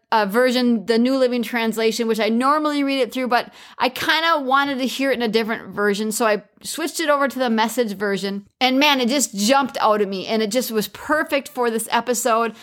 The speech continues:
just talking about our faith. But in Colossians one twenty-six through twenty-nine, it says this. "This mystery has been kept in the dark for a long time, but now it's out in the open. God wanted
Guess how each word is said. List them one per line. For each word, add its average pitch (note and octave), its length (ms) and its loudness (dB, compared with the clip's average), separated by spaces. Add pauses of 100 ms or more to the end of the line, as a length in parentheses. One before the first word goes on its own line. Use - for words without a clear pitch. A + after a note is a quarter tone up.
(140)
just C4+ 220 -2
talking C#4 340 0
about A#3+ 140 2
our A#3 100 0
faith. A#3 380 0
But C#4+ 120 2
in D#4+ 120 0
Colossians D#4 680 2
one C4 320 0
twenty-six C4+ 640 -2
through C4 220 -4
twenty-nine, A#3 640 0
it F3+ 160 -8
says G3+ 360 0
this. E3+ 360 -4 (160)
"This B3+ 240 0
mystery F#4 400 0
has F#4+ 160 0
been F4 160 -2
kept B3+ 340 0
in B3+ 160 -2
the A#3 120 2
dark G#3 320 0
for B3 100 0
a A#3 80 2
long A#3+ 300 0
time, A3+ 400 -2 (320)
but G#3 140 -2
now C#4 220 4
it's C4 140 0
out A3 140 2
in A3+ 80 -2
the G#3+ 100 -6
open. F#3+ 460 -4 (280)
God C#4 300 4
wanted C#4 340 0